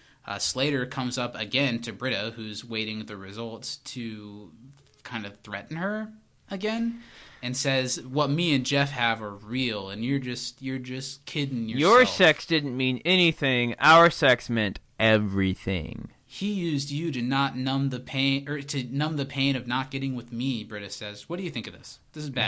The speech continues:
Speaker 2: I hate
Speaker 1: right?
Speaker 2: all of it. Yeah, this is all bad. Even when Britta's, like, saying a thing about, like, you know, he doesn't want somebody that doesn't wear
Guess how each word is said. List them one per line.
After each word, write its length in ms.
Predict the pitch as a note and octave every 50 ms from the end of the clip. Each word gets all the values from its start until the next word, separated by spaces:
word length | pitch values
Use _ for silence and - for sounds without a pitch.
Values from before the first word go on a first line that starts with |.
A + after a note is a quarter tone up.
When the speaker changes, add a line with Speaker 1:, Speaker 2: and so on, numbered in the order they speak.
| F2
Speaker 2:
I 20 | -
hate 180 | - D#3+ D3+
Speaker 1:
right? 80 | - -
Speaker 2:
all 240 | F#2+ F#2+ F#2+ F2 F2+
of 80 | E2+
it. 160 | E2+ E2 - -
Yeah, 320 | G#2 G#2+ G2+ F#2 F2+ F#2 -
this 160 | B2 C#3+ C#3
is 100 | E3 D3+ D#3
all 320 | - B2+ B2+ A#2+ A#2 A2+
bad. 220 | - F#2 F2+ F#2 -
Even 360 | A2 D#3+ G#3 A#3+ C4+ B3+ A3+ G3
when 160 | G3+ G3 E3+
Britta's, 380 | C3 C#3+ C#3 D3 D3+ D3+ C#3+
like, 280 | D3 C3+ C3 B2 - - _ _ -
saying 240 | - - C#3+ C#3 C#3+
a 40 | C3
thing 200 | - C3+ C3 C3+
about, 220 | B2 B2+ A#2 F#2
like, 220 | F2+ G#2+ G2+ - - - - - - - - -
you 120 | E3+ F3+ F#3
know, 120 | F3 D#3+
he 140 | D3 F#3 B3+
doesn't 180 | B3 F#3 D#3
want 200 | C#3 D#3 E3+ F3 -
somebody 160 | F3+ D#3 C3
that 40 | A#2+
doesn't 180 | C3 B2 C3+ B2
wear 300 | A2+ A2+ A2 G#2+ -